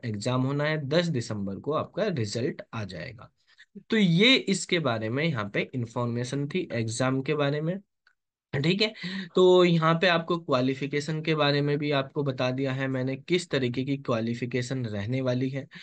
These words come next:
ठीक है, किस तरह का पेपर का लेवल रहने वाला है। तो एलिजिबल टीचिंग नाइन से ट्वेल्थ वाले पीजीटी जो है नाइन से ट्वेल्थ के लिए करेंगे वहाँ पे। फिजिकल एजुकेशन के लिए बीपी एड वगैरह मांगी गई है।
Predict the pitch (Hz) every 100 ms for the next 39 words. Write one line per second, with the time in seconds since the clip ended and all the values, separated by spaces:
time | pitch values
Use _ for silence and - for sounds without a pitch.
0 | - - 175 170 208 - 185 165 170 156
1 | 143 139 - 131 120 131 127 127 120 117
2 | 120 127 131 127 131 127 123 120 127 127
3 | 127 127 127 127 131 135 139 139 135 135
4 | 120 120 139 131 117 120 120 131 123 123
5 | 120 117 120 110 131 196 - 202 - -
6 | - 151 143 143 147 143 143 139 135 135
7 | 131 143 143 123 120 120 143 - 113 117
8 | - 147 135 135 135 123 127 123 127 117
9 | 120 139 - 196 165 - 165 165 175 180
10 | 160 160 156 156 151 147 147 _ - 147
11 | 143 143 135 127 131 135 131 131 131 131
12 | 131 127 127 127 127 123 123 123